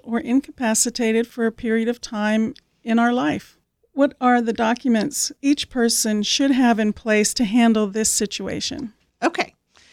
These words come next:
Speaker 2: So I always start off to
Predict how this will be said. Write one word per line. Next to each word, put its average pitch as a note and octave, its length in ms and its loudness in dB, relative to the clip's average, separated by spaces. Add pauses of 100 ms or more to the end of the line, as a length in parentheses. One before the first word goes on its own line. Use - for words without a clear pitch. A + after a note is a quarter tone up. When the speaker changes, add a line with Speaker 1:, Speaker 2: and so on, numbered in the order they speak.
(600)
Speaker 2:
So - 160 -8
I G#3 160 0
always B3 260 0
start C#4 320 -2
off A#3 320 -2 (380)
to F#3+ 180 -14